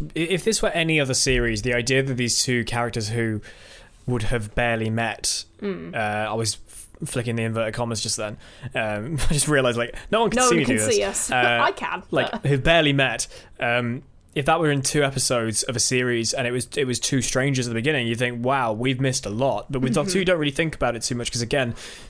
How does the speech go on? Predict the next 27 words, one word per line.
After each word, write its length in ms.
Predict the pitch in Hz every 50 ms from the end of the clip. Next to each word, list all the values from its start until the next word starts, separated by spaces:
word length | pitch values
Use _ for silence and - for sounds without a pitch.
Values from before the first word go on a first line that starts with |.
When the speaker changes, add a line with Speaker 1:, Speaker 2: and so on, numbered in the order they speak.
| - - - - - - - - -
Speaker 1:
Rose 400 | 127 131 147 156 170 185 175 160
is 100 | 160 143
already, 400 | 156 151 147 143 139 131 120 110 - - - - - - - - - - - - - - - - - - -
I 80 | 180
feel 260 | 175 - - 208 220 226
like 160 | 233 220 196
she 120 | - 226
was 100 | 214 196
already 320 | 190 202 185 170 170 170 151
feeling 880 | 135 - - - - 143 135 131 135 127 120 120 117 113 113 123 165 - - - -
for 120 | - 123
the 80 | 113 113
Doctor 360 | 107 120 117 - - - 117
anyway. 520 | 113 120 127 123 123 127 127 131 143 156 - - - - -
Speaker 2:
Yeah. 360 | - 214 196 170 160 165 180 - - - -
Speaker 1:
Like, 200 | - 131 113 104
Mickey 320 | 117 123 131 131 - 131 120
makes 220 | 120 117 117 -
that 200 | - 117 120 123
horrendously 640 | 120 127 120 113 117 135 156 160 135 120 - 127 113
apparent 400 | 113 - - 139 135 123 117 110
whenever 200 | 110 113 117 110
they're 140 | 113 110 107
back 220 | 101 113 110 - -
on 100 | 104 110
Earth. 300 | 113 107 92 - - - - -
Speaker 2:
Mm-hmm. 380 | - 233 220 226 226 226 208